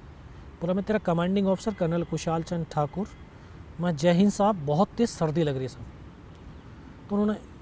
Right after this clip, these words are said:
ये अपना ये stove जलवाए, tent के अंदर लिटा करके, थोड़ी गर्मी महसूस हुई। तो अभी धीरे-धीरे जो जबान भी ऐंठने लगी थी बारूद की वजह से,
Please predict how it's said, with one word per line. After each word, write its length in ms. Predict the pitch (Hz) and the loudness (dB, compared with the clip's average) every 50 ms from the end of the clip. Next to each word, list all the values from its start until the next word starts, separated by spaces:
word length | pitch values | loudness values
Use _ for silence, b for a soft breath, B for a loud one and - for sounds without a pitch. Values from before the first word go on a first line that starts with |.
| - 190 | -2 0
ये 60 | 185 | 0
अपना 240 | 185 - 185 185 180 | 0 0 0 -2 0
ये 140 | 175 175 151 | 0 -2 -2
stove 380 | - - - 180 175 165 151 | -4 -2 0 0 0 2 2
जलवाए, 320 | 143 165 160 156 160 165 160 | 2 0 2 2 0 0 0
tent 260 | - 165 160 160 - | 0 -2 -2 -2 -2
के 100 | - 170 | -4 -2
अंदर 120 | 160 160 | -2 -2
लिटा 280 | 151 147 143 - 156 151 | -2 -2 0 -2 -2 -2
करके, 320 | - 160 143 139 - 156 | -2 -4 -6 -6 -6 -6
थोड़ी 220 | - - 156 151 147 | -4 -4 -4 -2 -2
गर्मी 300 | 135 156 139 147 156 151 | -2 -2 -2 -2 -2 -4
महसूस 520 | 147 147 151 - - 165 160 156 - - | -4 -4 -6 -6 -4 -4 -6 -6 -6 -6
हुई। 160 | 156 156 156 | -6 -6 -6
तो 260 | 151 - - 151 143 147 151 - - - B B B B B B B B B - - | -8 -10 -10 -10 -10 -12 -14 -18 -20 -20 B B B B B B B B B -8 -2
अभी 120 | 214 226 | 0 2
धीरे-धीरे 360 | 190 165 196 220 190 208 214 208 | 4 6 4 4 6 4 4 4
जो 100 | 208 214 | 4 4
जबान 420 | 165 175 165 156 175 180 185 190 | 4 4 4 4 4 4 4 2
भी 120 | 180 196 | 2 0
ऐंठने 380 | 160 165 170 151 - 151 170 180 | 0 0 0 0 0 0 2 2
लगी 260 | 165 160 147 147 156 | 2 2 0 0 -2
थी 160 | 147 - 175 | -2 -2 -4
बारूद 340 | 165 143 151 143 147 151 143 | -2 0 0 2 2 0 -2
की 140 | 139 - 156 | -4 -6 -6
वजह 220 | 131 139 123 131 | -6 -4 -6 -6
से, 180 | 123 - - | -8 -8 -10